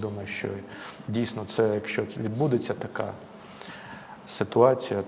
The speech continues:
це для Криму буде надзвичайно потужний удар, від якого він, мабуть, не зможе одуж-, е,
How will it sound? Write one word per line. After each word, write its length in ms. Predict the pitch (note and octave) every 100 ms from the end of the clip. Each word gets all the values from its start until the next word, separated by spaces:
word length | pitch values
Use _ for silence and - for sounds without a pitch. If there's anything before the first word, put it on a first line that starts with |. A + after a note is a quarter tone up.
| -
це 180 | - G#2
для 180 | G#2
Криму 300 | G#2 - A2
буде 220 | G2+ G2+ G#2
надзвичайно 640 | G2+ G2+ G2 G#2+ G2 G2
потужний 540 | - G2+ G#2 G2+ G2+ G2
удар, 220 | G#2 A#2+ - - - A2
від 100 | G2+
якого 380 | G2+ A2 G2+ G2+
він, 100 | G#2+ G2+ - - - - - - - - C3
мабуть, 360 | A2 G#2+ G#2+ G#2+ - G2+ - D3 - -
не 140 | A#2+
зможе 360 | A2 A#2+ A2+ G#2+
одуж-, 320 | G#2 G#2 G2
е, 80 | E2